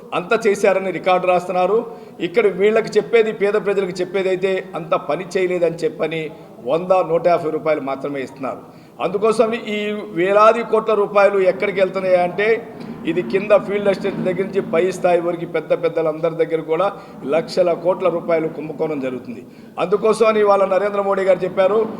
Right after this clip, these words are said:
వీళ్ళందరికీ కూడా ఇవాళ డిజిటలైజేషన్ చేశాక ఏలు ముద్రలు తీసుకొని ఎవరికి కూడా అవినీతి లేకుండా చేయటం కోసం ఈ కార్యక్రమం తీసుకున్నారు. ప్లస్ వీరికి పదిహేను రోజులు పని దినాల్లో పదిహేను రోజులకి డబ్బులు పడతాయి,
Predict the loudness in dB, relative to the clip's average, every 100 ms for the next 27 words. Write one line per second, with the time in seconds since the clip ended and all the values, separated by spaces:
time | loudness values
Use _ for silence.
0 | -10 0 4 4 4 2 2 4 6 6
1 | 4 2 0 -2 0 2 0 -4 -4 -4
2 | 0 0 2 2 2 -6 -16 -8 0 2
3 | 4 2 0 0 0 -4 -2 -2 0 -2
4 | -4 -12 -8 -2 0 2 2 0 2 4
5 | 6 4 2 -10 -14 -18 -20 -20 -20 _
6 | 0 2 2 0 2 2 2 2 4 4
7 | 2 -8 -4 0 0 -2 -2 -2 -4 0
8 | 0 2 0 -2 -8 0 0 2 -2 -4
9 | -16 2 2 2 2 2 2 -2 -2 2
10 | 4 4 4 2 4 2 0 0 0 2
11 | 4 2 2 4 4 2 -6 -16 -12 -6
12 | -2 2 2 2 2 2 2 0 -2 -2
13 | -2 0 2 2 2 0